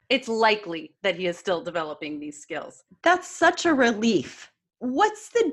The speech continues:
Speaker 2: difference as our kids are developing? Okay, we know a three and four and five-year-old isn't go-, going to stretch much, much past saying please and thank you. But as they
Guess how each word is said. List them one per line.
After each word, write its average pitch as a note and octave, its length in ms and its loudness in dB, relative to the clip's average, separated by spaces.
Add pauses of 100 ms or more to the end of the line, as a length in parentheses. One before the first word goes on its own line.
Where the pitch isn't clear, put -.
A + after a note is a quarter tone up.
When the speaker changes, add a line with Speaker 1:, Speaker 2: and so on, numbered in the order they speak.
Speaker 2:
difference C4 720 0 (100)
as A#3 160 4
our A#3 140 4
kids C4+ 340 -2
are C4 80 2
developing? G#3 760 2
Okay, G#3 340 2
we F3+ 140 0
know F#3+ 240 4
a F#3 80 4
three F#3+ 340 2
and F3+ 140 -2
four F3+ 180 4
and E3+ 140 0
five-year-old D#3+ 720 2
isn't E3 360 -2
go-, E3 220 -2 (160)
going E3+ 300 0
to E3 180 -2 (380)
stretch - 500 2
much, F#3 200 4 (180)
much G3 380 0
past F3 360 0
saying E3 380 -4
please E3 320 0
and D#3 200 -6
thank D#3+ 360 -4
you. C#3+ 320 -6 (400)
But - 260 2 (560)
as C#4+ 220 2
they - 300 0